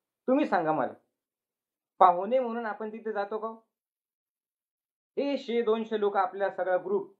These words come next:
आणि तिथं कुठलंच काम करायची आपल्याला लाज वाटत नाही. मग ते वाढायला मदत करतील, ते सतरंजा उचलायला मदत करतील, मान सन्मानाची गरजच नाही आपल्याला.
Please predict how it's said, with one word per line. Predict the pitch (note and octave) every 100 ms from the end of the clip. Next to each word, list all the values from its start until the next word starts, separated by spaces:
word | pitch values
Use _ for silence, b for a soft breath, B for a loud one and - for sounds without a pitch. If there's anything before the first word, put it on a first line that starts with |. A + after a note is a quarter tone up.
| _ _ _ _ _ _ _ _ _ A3
आणि | G#3
तिथं | A#3+ A#3
कुठलंच | G3+ G#3 A#3 A3+
काम | - F#3 F#3
करायची | F#3 F#3 F3+
आपल्याला | E3+ E3
लाज | D3 C3
वाटत | B2+ A2 A2+
नाही. | - _ _ _ _ _ _ _ _ _ _ _ _ _ _ _ D3
मग | D3
ते | C#3+
वाढायला | B2 C3 C3+ D#3
मदत | D#3 D3 D3 C#3+
करतील, | C3 C3 A#2
ते | C3
सतरंजा | B2 B2 C#3 D3
उचलायला | D3 C#3+ D#3 D#3+ D#3+
मदत | D#3 D3+ D3
करतील, | C#3 C3 A#2 - _ _ _ _ _ _ _ _ _ _ _ _ _ _ _ _ _ -
मान | C3+ C#3+ E3
सन्मानाची | D3+ D3+ D#3 E3 E3
गरजच | E3 E3+ F#3 F#3 G3+
नाही | E3+
आपल्याला. | C3+ B2